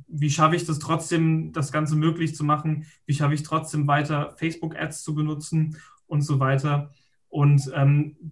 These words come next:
da muss man sich einfach klar machen, okay, warum wurde das gekippt, dieses Privacy Shield? Weil eben das Datenschutzniveau nicht gut genug war in den U S A. Und,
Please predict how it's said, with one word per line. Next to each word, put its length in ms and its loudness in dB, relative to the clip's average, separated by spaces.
da 140 4
muss 220 4
man 120 2
sich 120 -2
einfach 300 -2
klar 220 4
machen, 500 0
okay, 440 -2
warum 320 2
wurde 220 2
das 360 -4
gekippt, 420 -6
dieses 300 -6
Privacy 400 -4
Shield? 380 -2
Weil 180 0
eben 160 2
das 200 -2
Datenschutzniveau 1080 2
nicht 320 -2
gut 180 -4
genug 340 0
war 140 2
in 80 6
den 80 0
U 80 -8
S 140 -12
A. 360 -8
Und, 440 2